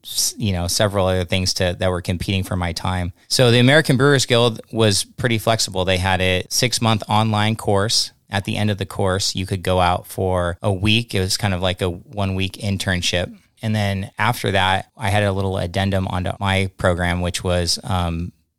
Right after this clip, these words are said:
actually owning a brewery. So the S B A is a small business administration. And we had two gentlemen in from the S B A in Vermont, and they were pretty knowledgeable about the craft beer industry. Vermont's a pretty small state, and they have,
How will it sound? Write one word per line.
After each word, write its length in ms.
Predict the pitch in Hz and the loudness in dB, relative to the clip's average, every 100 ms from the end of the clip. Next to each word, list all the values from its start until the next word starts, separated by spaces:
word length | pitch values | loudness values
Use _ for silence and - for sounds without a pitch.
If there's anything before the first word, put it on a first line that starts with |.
| _ | _
actually 560 | 95 95 - 95 87 90 - 113 | -2 -2 0 -2 -2 -6 -4 2
owning 200 | 107 98 | 2 2
a 60 | |
brewery. 460 | 87 90 87 85 - _ _ | 0 -2 -2 -4 -8 _ _
So 160 | - 117 | -2 2
the 100 | 104 | 2
S 200 | 123 - | 2 2
B 160 | 117 113 | 2 4
A 100 | 104 | 4
is 140 | 95 | 2
a 60 | 92 | 0
small 360 | - 117 110 | 2 4 4
business 460 | 98 101 98 98 98 | 4 4 4 2 2
administration. 880 | - 95 87 - 90 85 - 110 104 _ _ - | 0 0 0 0 0 0 -2 -4 -6 _ _ -2
And 160 | 110 | 4
we 100 | 113 | 4
had 180 | 113 101 | 4 2
two 140 | - 120 | 2 2
gentlemen 420 | 120 117 110 110 | 4 4 4 4
in 280 | 110 107 107 | 2 2 0
from 240 | 107 104 | 2 2
the 200 | 95 92 | 2 2
S 180 | 98 - | 0 -2
B 180 | 110 101 | -2 0
A 120 | 101 | 0
in 100 | 92 | 0
Vermont, 540 | 92 92 98 98 98 _ - | -2 -2 0 0 0 _ -6
and 340 | 101 95 95 | -2 0 2
they 160 | 107 113 | 2 2
were 160 | 113 | 2
pretty 680 | 98 127 123 123 120 117 - 107 | 0 0 2 4 2 0 -6 0
knowledgeable 640 | 104 101 95 95 98 90 | 2 4 2 0 0 0
about 320 | 87 92 - | 2 0 0
the 80 | 90 | -4
craft 340 | - 92 - | -2 -2 0
beer 140 | 98 - | -4 -2
industry. 460 | 98 90 - 90 | -2 -2 0 -2
Vermont's 500 | 87 101 98 104 104 | -2 -2 0 0 0
a 80 | - | -4
pretty 240 | - 101 | -4 -2
small 260 | 95 - 95 | 0 0 0
state, 480 | - - 98 104 - _ | 0 2 2 2 -4 _
and 100 | 101 | 0
they 100 | 98 | 2
have, 300 | 101 95 90 | 2 0 -2